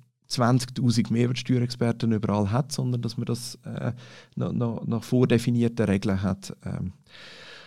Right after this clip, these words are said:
Und was aber ein bisschen,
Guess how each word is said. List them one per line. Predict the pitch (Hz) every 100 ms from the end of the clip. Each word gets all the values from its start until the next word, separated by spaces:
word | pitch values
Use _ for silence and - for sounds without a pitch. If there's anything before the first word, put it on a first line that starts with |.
| - - - _ _
Und | 143 139 127 123 - - _ _ _ _
was | 120 127 135
aber | 139 131
ein | 127
bisschen, | 131 127 127 - -